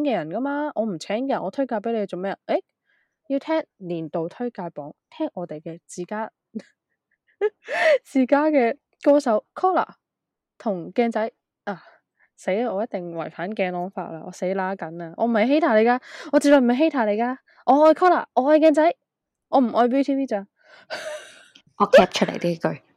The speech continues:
Speaker 1: cap 啊，cap 啊。<laughs> 喂，真係㗎，我琴日啊，只不過係講一講啊，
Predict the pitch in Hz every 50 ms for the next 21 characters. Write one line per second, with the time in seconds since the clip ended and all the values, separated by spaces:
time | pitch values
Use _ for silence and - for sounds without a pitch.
0 | _ _ _ _ _ _ _ _ _ _ _ _ _ _ _ _ _ _ _ _
1 | _ _ _ _ _ _ - - 226 202 - 202 196 196 202 - _ - - 302
2 | 269 - 208 226 - - _ - - - - _ - - - _ _ - 381 381
3 | 392 381 370 403 440 508 - - - _ _ - 370 349 - - _ _ - -
4 | _ _ _ _ _ _ _ _ - - 403 392 339 262 226 208 220 208 208 202
5 | 190 202 202 - - 214 185 175 175 175 - 190 185 180 180 180 - 269 277 392
6 | 359 359 277 233 - - 175 165 180 233 247 - - 208 160 139 139 156 175 175
7 | 175 180